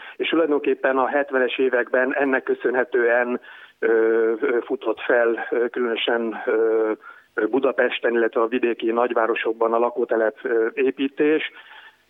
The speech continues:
Ö, ekkor már a hetvenes években már tíz, ö,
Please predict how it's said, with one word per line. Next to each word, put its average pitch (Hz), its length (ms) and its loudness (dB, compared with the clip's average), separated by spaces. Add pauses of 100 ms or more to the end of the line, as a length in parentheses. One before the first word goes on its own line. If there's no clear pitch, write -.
(220)
Ö, 135 200 4
ekkor 143 380 2
már 131 240 2
a 127 100 2
hetvenes 123 480 0
években 120 420 2
már 117 200 0
tíz, 123 240 -2 (300)
ö, 117 420 2